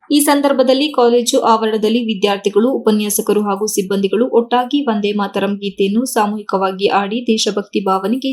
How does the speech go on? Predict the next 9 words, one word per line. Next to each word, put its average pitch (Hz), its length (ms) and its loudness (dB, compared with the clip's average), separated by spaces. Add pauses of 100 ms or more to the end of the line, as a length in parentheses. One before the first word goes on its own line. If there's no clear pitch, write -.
ಜೀವ 285 220 0 (120)
ತುಂಬಿದರು. 196 500 0 (260)
ಸಾವಿರದ 285 280 0
ಎಂಟುನೂರ 285 320 2
ಎಪ್ಪತ್ತೈದರ 233 540 2 (100)
ನವೆಂಬರ್ 208 500 0
ಏಳರಂದು 202 460 0
ಬಂಗಾಳಿ 202 420 0
ಕವಿ 233 360 2